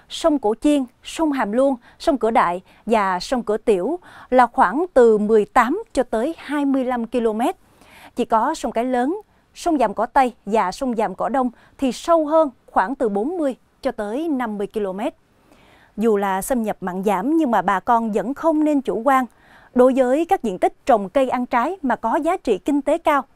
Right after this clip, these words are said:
khả năng chịu mặn lại kém. Trước khi tưới nước thì cần kiểm tra nồng độ mặn.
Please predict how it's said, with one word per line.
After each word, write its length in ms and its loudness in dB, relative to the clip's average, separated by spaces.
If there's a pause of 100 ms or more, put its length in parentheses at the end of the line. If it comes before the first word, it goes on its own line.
(180)
khả 140 2
năng 300 -2
chịu 160 -4
mặn 140 -8
lại 140 -6
kém. 300 -2 (440)
Trước 140 2
khi 120 -2
tưới 140 2
nước 240 0
thì 80 -2
cần 220 -2
kiểm 200 -4
tra 260 -2
nồng 220 -6
độ 120 -2
mặn. 280 -6